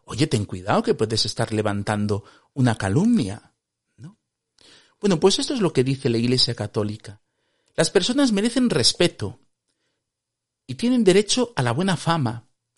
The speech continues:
Y nosotros no somos nadie para, para, para minar esa buena fama de la gente. Por tanto, cuidado,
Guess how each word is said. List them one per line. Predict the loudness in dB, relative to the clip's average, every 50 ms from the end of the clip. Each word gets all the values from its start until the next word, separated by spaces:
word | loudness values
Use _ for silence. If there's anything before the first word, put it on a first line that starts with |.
| _ _ _ _ _ _ _ _
Y | 0
nosotros | 2 2 2 2 0 0 0 0 0 0
no | 2 2
somos | 2 2 4 2 2 2 4
nadie | 4 4 4 2 2 0 -2 -4 -6 -6 -8 -10 -14 -20 _ _ _ _ _ _ _ _ _ _ _ _ _
para, | -6 -4 -2 0 0 -2 -4 -8 _ _ _ _ _ _ _ _ _
para, | -8 -6 -4 -4 -4 -6 -8 _ _ _ _ _ _ _ _
para | -10 -8 -6 -4 -2 -2 -4 -4 -8 _ _ -16
minar | -16 -14 -14 -8 -2 0 2 4 4 6 6 6 4 2 0 -2 -4 -8 -14 _ _ _ _ _ _
esa | -2 0 0 2 2
buena | 2 2 2 2 0
fama | 0 0 -2 0 0 0
de | 0 -2
la | -2 -4
gente. | -4 -4 -2 -2 -2 -4 -6 -10 -16 -20 _ _ _ _ _ _ _ _ _ _ _
Por | -2 -2 0
tanto, | 0 2 2 2 2 0 0 -2 -2 -4 _ _ _ _ _ _ _ _ _
cuidado, | 2 2 4 4 4 2 2 0 -4 -6 -8 -10